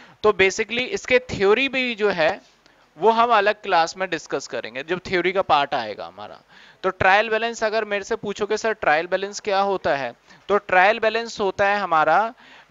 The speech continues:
balance of debit and credit का, जितने भी ledger है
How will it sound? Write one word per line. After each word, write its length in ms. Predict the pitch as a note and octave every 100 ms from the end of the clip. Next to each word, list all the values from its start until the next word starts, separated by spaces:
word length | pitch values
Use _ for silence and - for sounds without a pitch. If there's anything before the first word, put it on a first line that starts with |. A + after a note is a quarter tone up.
| C3+ F3
balance 560 | F3+ G3 A#3 B3+ - -
of 320 | F#3 F#3+ G#3+ F#3+ C#3 D#3
debit 380 | D#3+ F3+ G#3+ -
and 160 | D#3 D3+
credit 420 | - A#2 A2+ -
का, 200 | - G2 - _ _ _ _ _ _ _ - - _
जितने 380 | E3 G3 A#3 C#4
भी 160 | C#4 C4
ledger 440 | G3+ F3+ F#3+ F#3+
है 320 | F3 D#3+ A3